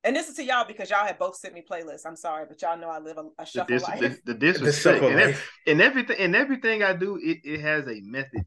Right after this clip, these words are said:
Speaker 2: to it.
Speaker 1: It
Speaker 2: Any,
Speaker 1: <laughs>
Speaker 2: especially a playlist. Like, any
Speaker 3: Bruh.
Speaker 2: playlist I give, it's a method. And it can be sixty, seventy songs deep. And I mean, every song tells a story with the next song. But that's, that's how I do it. But that's
Speaker 3: You,
Speaker 2: just, that's
Speaker 3: yeah,
Speaker 2: just
Speaker 3: you gotta sequence it. You gotta listen to it. Be like, "Oh, wait, you think of a song, try to add it in here." Like,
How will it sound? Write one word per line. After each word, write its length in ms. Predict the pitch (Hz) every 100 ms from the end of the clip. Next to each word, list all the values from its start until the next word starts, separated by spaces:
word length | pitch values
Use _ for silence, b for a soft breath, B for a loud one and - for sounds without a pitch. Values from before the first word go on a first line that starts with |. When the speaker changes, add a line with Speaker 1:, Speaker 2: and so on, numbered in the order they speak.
| -
Speaker 2:
to 260 | 123 98 92
it. 60 |
Speaker 1:
It 80 | 269
Speaker 2:
Any, 300 | - 156 170 147
Speaker 1:
<laughs> 120 | 151
Speaker 2:
especially 480 | 151 180 233 240 180
a 80 |
playlist. 520 | - 202 180 131 113 123
Like, 220 | 120 117
any 180 | 196 196
Speaker 3:
Bruh. 100 | 196
Speaker 2:
playlist 260 | 180 170 175
I 60 |
give, 400 | 160 165 160 156 - b b -
it's 200 | 135 120
a 60 |
method. 480 | 104 127 127 123 117
And 120 | 117
it 100 | 175
can 140 | 180 147
be 340 | 147 139 131 127
sixty, 560 | - 147 - 135 127
seventy 420 | - 135 135 127
songs 380 | 123 127 120 113
deep. 260 | 117 131 117
And 100 | 117
I 40 |
mean, 320 | 120 117 107 -
every 320 | 135 131 131
song 520 | 131 127 120 113 107 b b b b _
tells 280 | - 123 117
a 80 | 107
story 260 | - 113 107
with 120 | 95
the 80 | 101
next 240 | 107 104
song. 320 | 110 95 95 -
But 100 | 117
that's, 120 | 113 143
that's 180 | 147
how 180 | 147 117
I 120 | 113
do 240 | 92 87 87
it. 80 | -
But 140 | 90
that's 200 | 104 104
Speaker 3:
You, 100 | 127
Speaker 2:
just, 180 | - -
that's 140 | - 156
Speaker 3:
yeah, 80 | 175
Speaker 2:
just 100 | 110
Speaker 3:
you 60 |
gotta 160 | 131 110
sequence 420 | - 135 117 117
it. 80 | 120
You 120 | 113
gotta 180 | 117 90
listen 200 | 123 113 107
to 160 | 113
it. 120 | 110
Be 60 | 110
like, 180 | 107 -
"Oh, 120 | 113
wait, 160 | 120 98
you 100 | 107
think 160 | 120
of 80 | 113
a 60 | 110
song, 340 | 127 117 120
try 140 | 127 110
to 180 | 104
add 80 | 117
it 100 | 110
in 120 | 117
here." 240 | 120 120 120
Like, 160 | 92